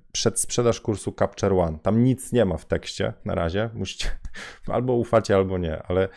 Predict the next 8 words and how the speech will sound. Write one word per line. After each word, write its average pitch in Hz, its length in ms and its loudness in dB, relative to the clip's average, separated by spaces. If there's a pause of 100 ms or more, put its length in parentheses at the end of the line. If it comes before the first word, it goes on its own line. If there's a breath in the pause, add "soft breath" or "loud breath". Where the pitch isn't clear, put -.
(200 loud breath)
jeżeli 101 220 0
ktoś 101 220 -6
kupi 113 320 -2
w - 60 -14
przedsprzedaży, 95 1040 0
to 95 120 -4
w - 20 -6
momencie, 98 640 0